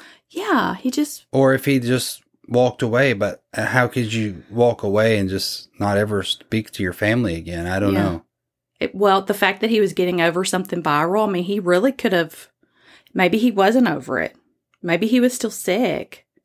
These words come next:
Speaker 1: and something happened while he was out. And I don't know. That's so stressful. It's that unknowing. And his mom, all the way until she died, was sending letters out and trying to hang posters up.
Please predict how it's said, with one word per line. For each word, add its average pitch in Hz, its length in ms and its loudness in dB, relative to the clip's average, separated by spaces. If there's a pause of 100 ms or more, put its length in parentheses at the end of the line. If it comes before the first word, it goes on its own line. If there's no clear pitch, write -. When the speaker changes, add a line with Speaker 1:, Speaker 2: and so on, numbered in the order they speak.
(120)
Speaker 1:
and 175 460 0
something 180 320 -2
happened 185 380 0
while 190 160 -2
he 196 80 0
was 185 140 0
out. 190 480 2
And 170 400 -8 (360)
I - 40 0
don't 170 100 2
know. 156 80 4
That's 202 240 2
so 247 80 4
stressful. 180 440 0
It's - 200 0
that 208 200 2
unknowing. 165 600 2
And 160 140 -2
his 160 380 -8 (840)
mom, 190 380 2
all 170 140 2
the 175 60 0
way 180 100 4
until 180 160 -4
she 185 180 -4
died, 165 240 2
was 165 140 -10
sending 175 300 -2
letters 233 380 2
out 233 460 2
and 190 100 -4
trying 160 180 -4
to 156 60 -4
hang 147 140 -4
posters 220 520 -4
up. 233 440 0